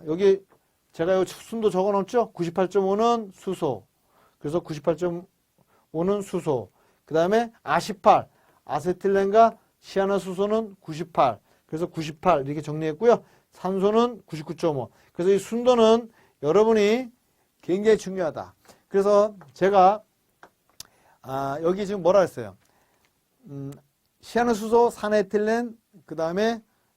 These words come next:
에, 아세틸렌 세 가지를 별도로 뽑아서, 아, 정리하는 이유는 시험이 엄청 잘 나오기 때문에 그렇습니다.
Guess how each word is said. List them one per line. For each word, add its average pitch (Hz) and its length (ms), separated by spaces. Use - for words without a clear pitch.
에, 127 140
아세틸렌 170 500
세 196 180
가지를 214 520
별도로 196 580
뽑아서, 196 720
아, 127 180
정리하는 180 480
이유는 185 600
시험이 180 380
엄청 160 340
잘 151 200
나오기 135 240
때문에 135 240
그렇습니다. 107 640